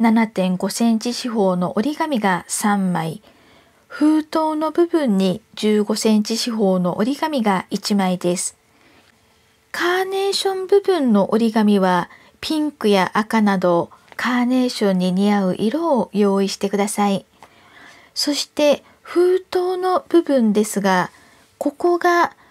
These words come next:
カーネーションの額の色になってくるので、緑色の折り紙を用意するのがおすすめです。あと他に糊とハサミ、なくても大丈夫ですが、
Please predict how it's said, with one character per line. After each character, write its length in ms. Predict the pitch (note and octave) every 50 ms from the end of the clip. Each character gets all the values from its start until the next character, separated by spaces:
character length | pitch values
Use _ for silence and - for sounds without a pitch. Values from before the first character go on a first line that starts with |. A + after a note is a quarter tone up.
| _ -
カ 300 | - - D4 D#4 D#4+ D#4+
ー 40 | E4
ネ 240 | E4 E4 E4+ F4 E4+
ー 20 | E4
シ 160 | - - B3+
ョ 100 | A#3 A3
ン 140 | G3+ F#3+ F#3
の 260 | F#3 F3+ E3+ - G#3+ A3
額 340 | G#3 A3 A3 - - D#4
の 260 | D#4 D#4+ D#4+ D#4+ D#4 -
色 220 | - D4 D4+ E4+ E4
に 160 | D4+ C4+ A3+
な 140 | G#3 G#3+ A#3
っ 20 |
て 260 | A3 - _ - A3+
く 140 | A3 - A3+
る 120 | G#3 G#3 F#3+
の 160 | F#3+ F#3+ F#3
で、 260 | F#3+ F#3 F#3 F3+ - - - - - - - - - - - - A3
緑 520 | B3 A#3 - C#4+ C#4+ D4 D4 D4 D4 C#4+
色 200 | D4 D4+ D4+ D4+
の 160 | D4+ D4+ D4
折 160 | D4 C#4+ D4
り 40 | D#4
紙 280 | D4+ D4 C#4 A#3+ G#3+ G3+
を 80 | G3
用 260 | G3 G#3 A3 G#3+ G#3+ G#3
意 100 | G3+ G3
す 160 | - - B3+ C4
る 80 | D#4
の 160 | E4 F4 E4+
が 200 | D4 B3 G#3+ - -
お 100 | - G3+
す 60 | F#3+
す 180 | - - - -
め 160 | F#3+ G3 F#3+
で 160 | F#3 G3 G3+
す。 180 | G#3 - - - _ _ _ _ _ _ _ _ _ _ _ _ _ _ _ _ - _ - - _ _ _ _ - _ _ - - - - _ _ _ _ _ - - _ -
あ 120 | - F#4
と 160 | - - - F4
他 320 | - C4 G#3+ - A3 G#3+
に 320 | G#3 G#3 G#3 G#3 G3 - _ -
糊 280 | A3 B3 C4 - F4+ F#4
と 340 | - - B3+ G#3+ F3 - -
ハ 160 | - - -
サ 220 | G#3 - - G#3+ G3+
ミ、 320 | G#3 G#3 G3+ G3+ F3+ - _ _ - - _ _ - - - - - - _ _ _ _ -
な 140 | - F#4 G4
く 120 | - -
て 140 | - - F#4+
も 160 | E4 C#4+ A#3+
大 300 | G#3+ A3+ A3 G#3+ A3 A3
丈 160 | G#3+ B3 A#3+
夫 140 | A#3 A#3 A#3
で 100 | A3 G#3+
す 160 | G#3 - -
が、 320 | F#3 G3+ F#3+ F#3+ F3+ G3